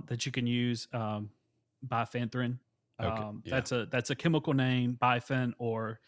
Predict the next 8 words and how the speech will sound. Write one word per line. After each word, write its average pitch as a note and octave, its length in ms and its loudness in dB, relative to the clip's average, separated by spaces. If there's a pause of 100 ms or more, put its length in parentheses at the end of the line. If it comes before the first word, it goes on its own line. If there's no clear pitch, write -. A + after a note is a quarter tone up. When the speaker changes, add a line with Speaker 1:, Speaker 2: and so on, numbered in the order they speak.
(200)
Speaker 1:
Tall A#2+ 160 6
Star. A#2 420 -2 (720)
Uh, G#2+ 200 4
those B2 240 4
are A#2 60 2
both A2 320 -2
brand C#3+ 280 4
names. G#2+ 500 -2